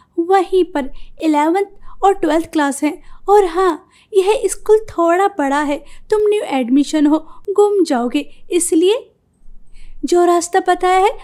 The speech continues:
उसी रास्ते से जाना और कहीं मत चले जाना, वरना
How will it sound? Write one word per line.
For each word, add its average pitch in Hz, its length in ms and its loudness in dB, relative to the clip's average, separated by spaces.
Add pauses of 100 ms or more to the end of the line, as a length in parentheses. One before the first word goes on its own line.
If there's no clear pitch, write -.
(160)
उसी 415 260 2
रास्ते 339 320 0
से 330 160 -2
जाना 302 580 -2
और 381 220 4
कहीं 381 240 0
मत 403 240 -2
चले 381 220 2
जाना, 359 360 0 (320)
वरना 381 460 2